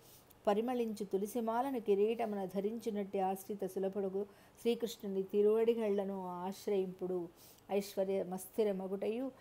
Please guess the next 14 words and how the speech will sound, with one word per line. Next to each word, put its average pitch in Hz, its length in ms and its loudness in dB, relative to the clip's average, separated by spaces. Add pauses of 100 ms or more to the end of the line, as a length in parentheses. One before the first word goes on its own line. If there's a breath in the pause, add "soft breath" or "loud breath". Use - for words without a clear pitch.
(260 loud breath)
పదచ్యుతులగుటయు 214 1120 0 (140)
చెప్పి, 196 240 -4
ఇది 190 520 -4 (280 loud breath)
ఇంతియే 233 480 4
కాదు, 226 360 4
వీటిని 190 480 0
అనుభవించి 208 600 -2
మీరును 214 400 0
స్థిరులు 208 440 2
కారు 220 340 2
కాన 214 380 0 (340 loud breath)
ఆ 185 120 6
శ్రీయప్పతిని 190 640 -2
ఆశ్రయింపుడు. 180 800 -2